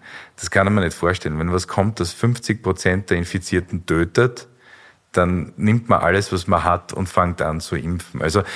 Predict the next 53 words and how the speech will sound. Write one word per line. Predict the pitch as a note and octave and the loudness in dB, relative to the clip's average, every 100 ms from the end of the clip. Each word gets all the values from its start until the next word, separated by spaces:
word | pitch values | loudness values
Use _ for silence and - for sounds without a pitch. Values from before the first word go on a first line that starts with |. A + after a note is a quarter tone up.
| - | -10
ich | - | 0
glaub, | G2+ G2 | 0 2
das | A2 | -2
kommt | - A#2+ A2 | 0 0 2
sehr | A2+ | 2
auf | G#2 | 2
die | - | 0
Situation | F#2+ G2 G2+ - G2+ G#2 | -6 0 -2 0 2 2
drauf | F#2+ D#2+ E2 | 2 0 0
an. | D2+ | -2
Ob | E2 - | -2 0
das | F#2 | 0
jetzt | F#2 F#2+ - - | 2 2 0 -6
ein | F#2 G2 | -4 0
Prozent | A2+ A2 G#2+ G2+ - | 0 0 0 0 2
der | F#2+ | 0
Infizierten | F#2+ F#2+ - G2 G#2+ | 0 -6 -2 -2 -2
tötet, | G2+ E2+ E2 G#2+ G2+ - - - - - - | 0 0 2 2 2 -4 -20 -20 -20 -20 -4
dann | F2+ F#2 F2 D#2+ - - | 0 2 0 -4 -14 -4
kann | - F#2 | 0 4
man | G2 | 2
schnell | - - F2 G2+ A2 A2 | 2 0 2 2 0 -2
Studien | - G2+ G#2 A2 | -4 0 2 2
machen | G2+ G2 - A#2 A2 | 2 0 -2 -2 -2
und | D#2+ F#2 - | -4 -10 -10
kann | - F2 | -2 2
man | E2 | 2
ein | E2+ | 0
besseres | - F2 - G2 | -2 -2 -2 -6
System | - F2+ - D#2+ F2 | -4 -6 -4 -4 -2
finden. | G2+ F#2+ G#2 G2+ - - - | -2 -2 -2 -4 -8 -16 -8
Aber | - F#2 | -2 2
ich | F#2 | 4
glaub, | F2+ F2+ | 2 2
wenn | F#2+ | 0
das | F2+ F2 - - - | 0 -2 -4 -12 -14
ho-, | - | -4
eine | F#2 F2+ - | 2 2 0
hohe | F2 A2 A#2 | 0 2 2
Case | A2+ G#2 F#2 - | 2 -2 0 -2
Fatality | F2+ F2 F#2+ F#2+ D#2+ | -2 0 0 0 0
Rate | D2+ D2+ - | -2 -4 -4
hat, | D2+ D2+ - - - - - - | -4 -6 -10 -20 -20 -20 -20 -8
wenn | F2 | -4
das | E2+ - | -4 -2
the | E2 | -6
big | D#2 G2+ G2+ F2+ | 2 2 2 2
one | F2 E2 | 2 2
ist, | D#2+ - | 0 -2
wie | E2+ | -2
wir | E2 | 0
das | E2 D#2 | 0 -2
nennen, | E2+ D2+ E2+ G#2+ | -2 -2 0 0